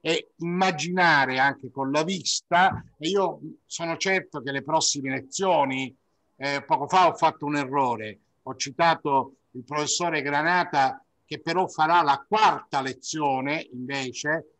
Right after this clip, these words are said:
su Verga e il colera. La settimana prossima avremo invece il professore Giancarlo Poidomani, che è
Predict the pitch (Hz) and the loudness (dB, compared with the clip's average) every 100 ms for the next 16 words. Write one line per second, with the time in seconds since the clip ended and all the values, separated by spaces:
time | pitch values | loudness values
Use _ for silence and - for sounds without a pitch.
0 | _ - - 147 147 143 135 120 117 220 | _ -10 -6 -4 -4 -4 -6 -4 2 4
1 | 190 135 120 127 123 123 - 139 135 123 | 4 0 -2 -2 -2 -6 -8 -6 -4 -6
2 | 117 135 175 185 - _ _ _ 143 156 | -2 2 4 2 -4 _ _ _ 0 4
3 | 151 156 151 190 190 202 240 233 208 247 | 8 8 6 2 -4 -2 2 2 4 4
4 | 233 202 180 175 214 220 185 214 202 196 | 4 2 2 2 2 2 0 0 0 0
5 | 190 165 - 170 170 - 202 160 139 147 | -2 -4 -6 -4 -2 0 0 -2 -4 -6
6 | - 185 170 156 143 156 208 202 190 202 | 2 2 4 0 -2 -2 0 4 4 4
7 | 202 208 185 _ _ _ _ 143 151 160 | 2 -4 -8 _ _ _ _ -4 0 0